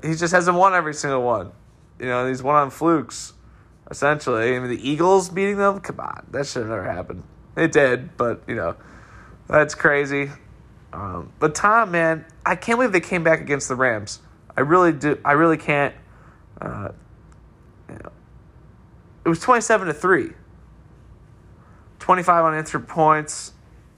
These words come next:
I mean, damn, that's impressive. It's so impressive. Three touchdowns,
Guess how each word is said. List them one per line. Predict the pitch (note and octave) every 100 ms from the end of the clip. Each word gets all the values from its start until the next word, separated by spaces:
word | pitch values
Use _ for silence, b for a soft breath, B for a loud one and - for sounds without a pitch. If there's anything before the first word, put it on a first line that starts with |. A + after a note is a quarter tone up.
| - - - - - - -
I | C#3+
mean, | B2+ A2+ -
damn, | G#3+ G#3+ C3+
that's | B2+
impressive. | B2 B2+ G3 B3 B2+ G2 - b b b b b b - -
It's | F#3+
so | - - G#3 A3
impressive. | G#3 G3 B3 G3 - C3 E2+ - - - -
Three | G3 A3+
touchdowns, | G#3 F3+ F3 F3+ E3+ E3 D#3+ D#3+